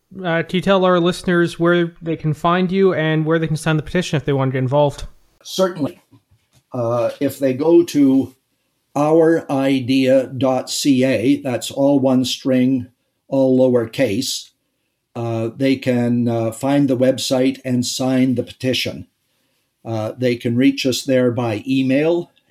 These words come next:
Speaker 2: info at our idea dot C A. Um, if they wanted to call me personally, they could call seven eight zero, seven one six, five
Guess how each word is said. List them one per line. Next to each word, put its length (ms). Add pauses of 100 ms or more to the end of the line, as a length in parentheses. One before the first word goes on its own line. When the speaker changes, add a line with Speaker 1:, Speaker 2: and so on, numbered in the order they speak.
(120)
Speaker 2:
info 680
at 460
our 320
idea 540
dot 320
C 280
A. 380 (500)
Um, 480
if 220
they 100
wanted 380
to 80
call 280
me 180
personally, 580
they 180
could 220
call 260
seven 480
eight 300
zero, 580 (220)
seven 580
one 400
six, 580 (140)
five 480